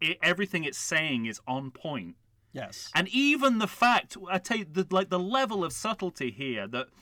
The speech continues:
Speaker 1: most movies wouldn't even dream of putting in is
Speaker 2: That's
Speaker 1: the
Speaker 2: the
Speaker 1: fact that
Speaker 2: thing. There's so much subtlety on all these levels about the duality, about the gender.
Speaker 1: Yeah.
Speaker 2: But, uh, anyway, go ahead. But
Speaker 1: Well,
Speaker 2: I
Speaker 1: when she
Speaker 2: marvel
Speaker 1: leaves
Speaker 2: about that with this movie. That's what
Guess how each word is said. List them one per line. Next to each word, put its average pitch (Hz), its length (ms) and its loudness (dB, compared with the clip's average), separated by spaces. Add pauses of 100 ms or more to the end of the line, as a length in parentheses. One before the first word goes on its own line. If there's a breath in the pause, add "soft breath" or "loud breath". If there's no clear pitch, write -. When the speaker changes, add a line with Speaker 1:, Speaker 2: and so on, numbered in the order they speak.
(140 soft breath)
Speaker 1:
most 196 300 -2
movies 170 320 -6
wouldn't 180 240 0
even 175 240 -2
dream 202 420 0
of 165 140 -6
putting 110 320 -4
in 78 300 -12 (840)
is - 60 -6
Speaker 2:
That's 277 160 4
Speaker 1:
the 185 80 4
Speaker 2:
the 277 100 4
Speaker 1:
fact 185 180 8
that 320 120 8
Speaker 2:
thing. 233 280 4
There's 226 240 0
so 285 360 2
much 262 240 0
subtlety 214 540 -2
on 156 200 -2 (100)
all 254 320 4
these 185 300 -2
levels 123 300 -2
about 196 300 2
the 180 60 -6
duality, 123 640 -2
about 214 400 0
the 175 100 -6
gender. 113 480 -6
Speaker 1:
Yeah. 151 240 0 (140)
Speaker 2:
But, 175 80 -8
uh, 165 200 -2 (100)
anyway, 156 340 -4
go 220 160 4
ahead. 151 340 2
But 123 200 -2 (160)
Speaker 1:
Well, 233 200 2 (120)
Speaker 2:
I 220 140 8
Speaker 1:
when 220 100 10
she 220 40 8
Speaker 2:
marvel 269 280 12
Speaker 1:
leaves 240 200 8
Speaker 2:
about 165 320 10
that 143 280 8
with 143 160 -6
this 160 240 -4
movie. 123 420 -4
That's 180 300 2
what 214 200 4